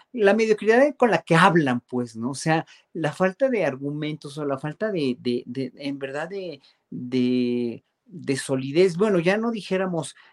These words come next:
eh, eh, cómo habla Alito, pues, ¿no? Porque <laughs> yo conozco gente, eh, respecto a lo clasistas que son los, los, la oposición, ¿no?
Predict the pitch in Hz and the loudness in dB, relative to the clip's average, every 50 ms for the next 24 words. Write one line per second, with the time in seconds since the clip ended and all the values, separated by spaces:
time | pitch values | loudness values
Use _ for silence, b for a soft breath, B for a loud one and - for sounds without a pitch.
0 | b b - - 123 131 127 123 123 120 - - - 120 117 - - 156 165 160 | b b -10 -4 -2 0 2 2 0 -2 -4 -6 -6 -8 -6 -6 -6 -4 -2 -2
1 | 156 147 156 147 147 170 190 190 170 - 139 123 - - 135 127 117 113 131 139 | 0 2 2 2 2 2 0 -2 -2 -2 -2 -2 0 0 2 2 2 0 -2 -6
2 | 135 - 127 123 - - 139 127 127 127 - - 139 135 143 151 143 - 160 156 | -6 -6 -8 -6 -2 0 2 2 2 0 -2 -8 -8 -6 -6 -6 -6 -6 -8 -8
3 | 143 - - - - - 156 151 139 - 160 147 - b b b b b b _ | -8 -10 -14 -14 -10 -8 -6 -6 -6 -8 -8 -10 -10 b b b b b b _
4 | _ _ _ - - - - - - - - - 165 160 156 147 143 - - 156 | _ _ _ -20 -20 -20 -20 -20 -20 -16 -12 -10 -10 -8 -6 -6 -6 -4 -2 2
5 | - 180 160 156 - 170 165 165 208 190 - 208 175 - 143 - - 143 139 135 | 4 6 6 6 4 2 2 2 0 -6 -8 -10 -10 -10 -8 -6 -2 -2 0 0
6 | 127 127 123 - - - - 123 120 120 120 - - - - - 123 127 123 123 | 0 -2 -4 -6 -12 -12 -6 -4 -4 -4 -6 -8 -16 -20 -18 -8 -4 -2 -2 -2
7 | - - 117 - 135 - - 135 127 113 113 143 185 | -2 -6 -14 -14 -12 -6 -4 -2 -2 0 -2 -4 -6